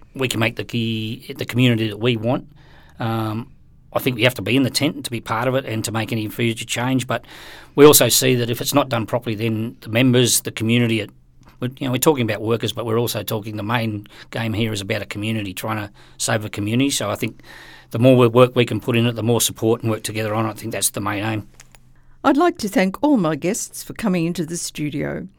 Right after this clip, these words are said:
Speaker 2: Greg Busson from the Mining and Energy Union W A, and our guest all the way from Queensland, Stephen Smythe, for coming onto the podcast. And of course, John, thanks again for coming in.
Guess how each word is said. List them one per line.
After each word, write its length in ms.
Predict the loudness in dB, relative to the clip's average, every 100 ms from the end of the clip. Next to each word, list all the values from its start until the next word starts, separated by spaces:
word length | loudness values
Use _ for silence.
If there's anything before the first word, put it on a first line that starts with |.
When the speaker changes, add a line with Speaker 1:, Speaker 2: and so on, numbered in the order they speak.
| -20 -20 -20 -6
Speaker 2:
Greg 240 | -4 -2 0
Busson 420 | -2 2 0 0
from 200 | 0 0
the 80 | 0
Mining 400 | 0 0 0 -2
and 120 | -2
Energy 340 | -2 -2 -2
Union 480 | -4 -2 -4 -4 -4
W 360 | -2 0 0 0
A, 300 | -4 -8 -14 -20 -20 -20 -2
and 140 | 2
our 140 | 4 4
guest 320 | 0 -2 -2
all 160 | 0 0
the 60 |
way 180 | 0 -2
from 180 | -4 -6
Queensland, 800 | -2 0 0 0 -2 -2 -4 -6
Stephen 520 | -10 -6 -4 -2 -2
Smythe, 520 | -2 0 0 -2 -8 -18 -14
for 120 | -8
coming 360 | -2 0 0
onto 200 | -2 -8
the 60 | -12
podcast. 800 | -4 -4 -4 -6 -6 -8 -14 -14 -20 -20 -20 -20 -10 2
And 160 | 2
of 80 | 2
course, 320 | -2 -2 -2
John, 400 | 0 2 4 2
thanks 380 | 0 -4 -4 -6
again 320 | -2 -2 -2
for 160 | -6 -8
coming 360 | -4 -2 0
in. 360 | 0 -2 -8